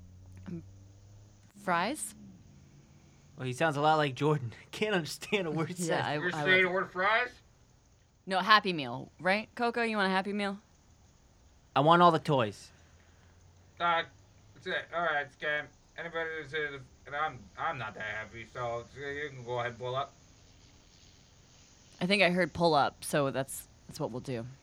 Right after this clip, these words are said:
Speaker 2: I, I take it you'll, uh, you'll take care of the bill on this one? Thank you.
Speaker 1: Yeah, not a problem. Public radio pays well.
Speaker 2: Oh, there they are.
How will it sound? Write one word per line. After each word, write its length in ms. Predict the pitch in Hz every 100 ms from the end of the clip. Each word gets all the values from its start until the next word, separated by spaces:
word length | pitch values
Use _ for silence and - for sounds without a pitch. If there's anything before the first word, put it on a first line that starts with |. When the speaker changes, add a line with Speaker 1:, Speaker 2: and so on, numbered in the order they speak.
| - - - - - - - _ - - - - - - -
Speaker 2:
I, 300 | 110 101 101
I 60 | 107
take 180 | - 117
it 80 | 120
you'll, 480 | 113 113 113 110 107
uh, 160 | 104 104
you'll 160 | 110
take 180 | - 120
care 100 | 123
of 40 | 117
the 60 |
bill 140 | 123 143
on 100 | 160
this 160 | 175
one? 120 | 214
Thank 220 | 202 185 233
you. 100 | 254 262 254 - - - -
Speaker 1:
Yeah, 80 | - - 156
not 180 | 156 143
a 40 | 143
problem. 460 | 151 143 143 143 147 - - - - - - - - - - - - - - - - -
Public 300 | 208 185 185
radio 440 | 185 175 170 156
pays 400 | 151 175 160 156
well. 420 | 160 156 143 143 - - -
Speaker 2:
Oh, 160 | 196 - - -
there 120 | 240
they 120 | 226 233
are. 180 | 165